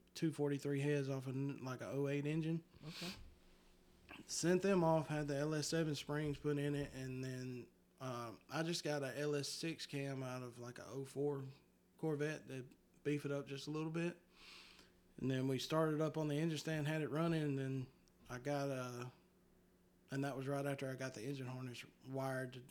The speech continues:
Speaker 1: go with it, you know.
Speaker 2: Th-, that was a custom harness too, wasn't it?
Speaker 1: Yeah, it c-,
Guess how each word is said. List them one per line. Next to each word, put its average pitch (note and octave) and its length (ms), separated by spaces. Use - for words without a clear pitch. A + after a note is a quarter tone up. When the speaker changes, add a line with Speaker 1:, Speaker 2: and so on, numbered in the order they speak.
Speaker 1:
go C#3 280
with B2+ 180
it, B2 200
you C3 100
know. C3 140
Speaker 2:
Th-, D#3 100
that A#3 140
was D#4+ 120
a D3+ 40
custom - 400
harness D#3 420
too, A2+ 320
wasn't - 200
it? - 60
Speaker 1:
Yeah, F#3 220
it F3 300
c-, F3+ 40